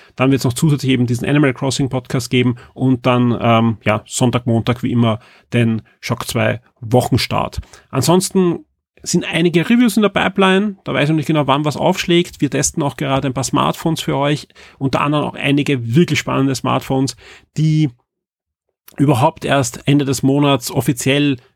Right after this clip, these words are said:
weltweit vorgestellt werden, also wo wir als einer der ersten Medien am Test dran sitzen, zum Embargo sind. Das war überhaupt zum ersten Mal, dass wir so, äh, da mitmischen können.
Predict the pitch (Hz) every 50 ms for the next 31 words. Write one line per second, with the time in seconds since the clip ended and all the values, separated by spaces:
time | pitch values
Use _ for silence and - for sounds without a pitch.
0 | _ _ - 120 131 135 123 - 135 131 - - 143 156 127 131 113 - 123 117
1 | 113 - - 117 113 117 117 143 135 120 107 131 113 101 - 135 120 110 131 131
2 | 123 120 104 - _ _ _ _ - 131 135 117 - 131 127 127 131 - - 131
3 | 131 - - - 131 127 123 127 139 135 127 127 131 123 - - - - - -
4 | - 135 135 135 127 - 135 139 - - - 113 123 139 143 - 156 131 - -
5 | 143 127 - 151 151 147 131 - 123 127 147 135 143 135 - 139 135 135 127 -
6 | 120 - 127 117 - _ - - - - 147 - - - - - - 127 131 -
7 | - 143 127 120 123 123 127 120 - 131 120 - - 131 127 135 135 131 123 -
8 | - - - _ _ - 120 120 120 120 120 117 113 123 123 127 135 135 - -
9 | 151 147 - - - 143 - - 135 139 147 156 165 170